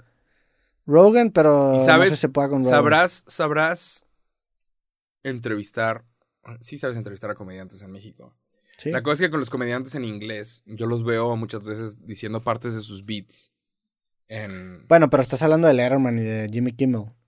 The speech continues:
Speaker 1: En, en,
Speaker 2: No,
Speaker 1: en
Speaker 2: pero
Speaker 1: podcast no, güey.
Speaker 2: Louis C K,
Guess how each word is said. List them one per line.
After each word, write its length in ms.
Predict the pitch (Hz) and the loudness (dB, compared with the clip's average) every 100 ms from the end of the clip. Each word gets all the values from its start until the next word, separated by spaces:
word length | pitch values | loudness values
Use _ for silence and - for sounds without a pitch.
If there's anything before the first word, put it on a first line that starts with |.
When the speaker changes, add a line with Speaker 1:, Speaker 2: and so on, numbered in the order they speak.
| _ | _
Speaker 1:
En, 240 | 123 120 123 | -6 -4 -2
en, 100 | 123 | 0
Speaker 2:
No, 140 | 151 | 0
Speaker 1:
en 40 | |
Speaker 2:
pero 200 | 127 135 | 2 0
Speaker 1:
podcast 360 | 113 127 - 190 | 2 0 0 -2
no, 120 | 120 104 | -4 -6
güey. 220 | 127 139 - - _ - - | -8 -12 -18 -20 _ -12 -6
Speaker 2:
Louis 280 | 117 120 120 | 0 2 2
C 100 | - | 0
K, 100 | 117 | 0